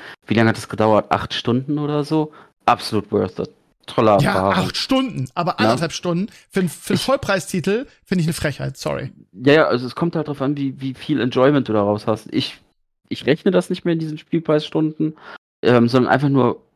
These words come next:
Speaker 1: hätte ich mit der Zeit was B-, Besseres machen können. Also im Sinne von,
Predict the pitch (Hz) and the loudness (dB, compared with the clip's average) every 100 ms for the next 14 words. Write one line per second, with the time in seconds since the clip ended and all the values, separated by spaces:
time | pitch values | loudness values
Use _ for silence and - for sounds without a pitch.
0 | _ - 135 151 165 - - 131 143 - | _ -2 0 2 0 -2 -2 2 2 2
1 | - 127 - 117 - - _ _ _ 127 | 2 0 2 -4 -6 -20 _ _ _ -2
2 | - 101 - 98 104 - 101 101 - 107 | 0 -6 -4 -6 -8 -6 -6 -6 -6 -4
3 | 107 92 113 113 - - 107 107 | 0 -2 0 0 0 -2 -2 -2